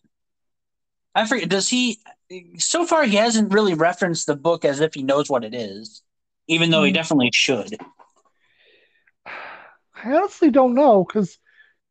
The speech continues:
Speaker 2: the first two movies, you don't really get a lot of the background stuff, um, that much. Like, he get, the recording talks about what the book is, but I don't know if he knows what it is, if that makes sense.
Speaker 1: Mm.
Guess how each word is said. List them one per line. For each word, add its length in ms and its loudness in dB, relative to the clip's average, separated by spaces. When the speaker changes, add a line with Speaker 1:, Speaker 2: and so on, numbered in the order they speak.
Speaker 2:
the 240 2
first 480 0
two 160 4
movies, 680 2
you 160 0
don't 260 2
really 200 2
get 240 2
a 40 4
lot 200 6
of 60 2
the 80 2
background 680 2
stuff, 460 -2
um, 340 2
that 280 4
much. 300 2
Like, 100 0
he 160 -4
get, 220 0
the 80 4
recording 560 4
talks 340 0
about 200 4
what 180 2
the 80 -2
book 280 -2
is, 480 -2
but 100 2
I 120 6
don't 160 4
know 140 4
if 120 -2
he 120 -6
knows 680 0
what 400 0
it 120 -4
is, 340 -6
if 80 -20
that 100 -2
makes 260 -10
sense. 160 -8
Speaker 1:
Mm. 360 -4